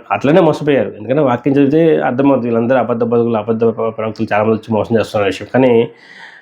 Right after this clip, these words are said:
ఎందుకంటే వీళ్ళకి వాక్యము, దాని యొక్క భావము తెలుసుకోవడానికి ఇష్టం లేదు. ఎంతసేపు ఇలాంటి సాక్ష్యాలను పెడుతూ జనాలు వాళ్ళు వాళ్ళు మోసం చేసుకుంటారు. ధనంజయ శాస్త్రి, ఆయన ఎన్ని సంవత్సరాలు నేను బ్రాహ్మణ గురించి చెప్పాడండి. చాలామంది తెలుసు ఆయన, ఆయన బ్రాహ్మణ కులం కాదని, అయినా కానీ ఎందుకు చెప్పలేదు?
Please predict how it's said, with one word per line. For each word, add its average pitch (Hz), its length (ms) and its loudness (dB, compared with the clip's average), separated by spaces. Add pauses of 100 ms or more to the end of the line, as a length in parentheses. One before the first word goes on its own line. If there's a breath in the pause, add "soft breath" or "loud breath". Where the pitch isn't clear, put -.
ఎందుకంటే 135 340 2
వీళ్ళకి 131 220 2
వాక్యము, 131 640 2
దాని 117 120 0
యొక్క 110 120 -8
భావము 117 600 0 (120)
తెలుసుకోవడానికి 120 400 0
ఇష్టం 123 200 0
లేదు. 104 180 -2 (260)
ఎంతసేపు 127 360 0
ఇలాంటి 113 260 2
సాక్ష్యాలను 110 400 -2
పెడుతూ 110 220 -4
జనాలు 110 340 -2 (340 loud breath)
వాళ్ళు 113 160 2
వాళ్ళు 117 160 2
మోసం 110 220 2
చేసుకుంటారు. 101 480 -2 (420 loud breath)
ధనంజయ 127 300 4
శాస్త్రి, 110 500 -2 (160)
ఆయన 110 380 0 (120)
ఎన్ని 127 200 4
సంవత్సరాలు 127 300 0
నేను 123 120 2
బ్రాహ్మణ 117 320 2
గురించి 123 220 2
చెప్పాడండి. 113 440 0 (320)
చాలామంది 139 220 4
తెలుసు 143 220 2
ఆయన, 113 160 0
ఆయన 110 380 -4
బ్రాహ్మణ 107 320 0
కులం 113 220 0
కాదని, 104 320 0
అయినా 123 200 2
కానీ 135 120 2
ఎందుకు 131 160 2
చెప్పలేదు? 127 320 0